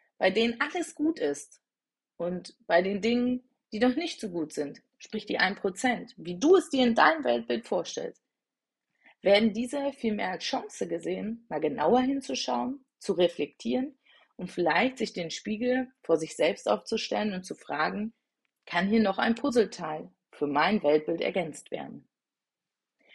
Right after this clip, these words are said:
Denn langfristig verschließt dir dein negatives Denken und diese ein Prozent Fokussierung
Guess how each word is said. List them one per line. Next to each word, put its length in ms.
Denn 140
langfristig 840
verschließt 600
dir 220
dein 240
negatives 640
Denken 600
und 300
diese 280
ein 200
Prozent 480
Fokussierung 760